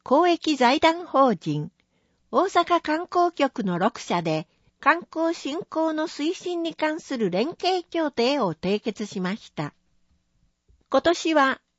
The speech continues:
協定締結団体と世界的ダンサー、ケント・モリさんと共に、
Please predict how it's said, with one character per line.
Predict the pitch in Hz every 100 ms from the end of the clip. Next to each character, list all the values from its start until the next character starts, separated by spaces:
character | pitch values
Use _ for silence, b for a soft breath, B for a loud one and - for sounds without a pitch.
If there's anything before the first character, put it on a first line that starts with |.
| _ _ _ _ _ -
協 | 285 330
定 | 320 311 311
締 | 294 302 359
結 | 359 381
団 | 339 339 370
体 | - 247 214
と | 170 160 - -
世 | - 196
界 | 294 359
的 | - 339 339
ダ | 311 311
ン | 311
サ | - 180 147 -
ー、 | _ _ _ _ _
ケ | - 381
ン | 381
ト・ | - 175
モ | 185
リ | 240
さ | - 302
ん | 277
と | 294 269
共 | 254 240 220
に、 | 180